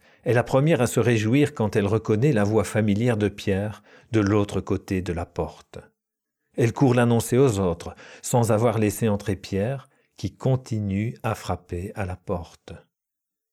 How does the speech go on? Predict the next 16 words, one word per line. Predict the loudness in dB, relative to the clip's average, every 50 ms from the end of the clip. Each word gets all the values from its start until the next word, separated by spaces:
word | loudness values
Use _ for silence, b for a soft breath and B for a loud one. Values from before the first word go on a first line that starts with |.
| _ _ _ _ _ _ _ _ -4
D'abord | 0 0 2 2 2 2 2
incrédules, | 0 -2 -2 -2 -4 -2 -2 -2 -2 -2 -4 -6 -8 b b b b b b b b b b
ils | -2 -2 0 0 2 0
iront | 2 2 2 0 2
ouvrir | 2 2 2 2 2 2 2 2
la | 0 -2
porte | 0 0 -2 -2 -2 -2
ensemble | -4 -4 -4 -4 -4 -4 -4 -4 -4 -6 -8 -10 -14 b b b b b b b
pour | -2 0 2 2
y | 2 0
trouver | 2 0 2 2 2 0 2 2
en | 4 4 6 4
effet | 4 2 0 0 2 2 2
ce | 2 0 -4 -4
cher | -4 -2 -2 -2 -2 -4
Pierre, | -8 -8 -6 -4 -4 -4 -4 -6 -10 -12 -16 -20